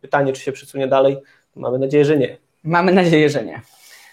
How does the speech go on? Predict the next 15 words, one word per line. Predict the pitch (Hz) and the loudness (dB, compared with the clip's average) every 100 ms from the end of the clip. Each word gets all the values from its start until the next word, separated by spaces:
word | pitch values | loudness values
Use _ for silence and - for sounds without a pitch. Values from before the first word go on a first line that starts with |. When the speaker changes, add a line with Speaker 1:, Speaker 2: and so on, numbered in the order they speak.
| _ - | _ 2
Speaker 1:
E, | 131 131 131 | 4 4 2
kolejno, | 135 180 180 180 165 165 151 | 2 4 4 2 0 -2 -2
czwarty | 156 156 147 | -2 -4 -4
punkt | 143 143 135 - | -6 -8 -8 -6
to | 131 127 | -2 -2
będzie, | 120 127 120 - | -4 -6 -6 -8
omówimy, | 143 135 131 127 127 | -8 -6 -2 -2 0
jak | 160 160 | -2 -2
pozwać | - 135 131 | -4 -2 -2
bank | 123 131 131 | -2 -2 -4
już | 123 | -8
dziś | 147 143 139 | -10 -12 -10
i | 127 | -12
przestać | 127 139 131 120 - | -8 -8 -6 -8 -10
tracić, | - 131 - 123 _ | -8 -8 -8 _ _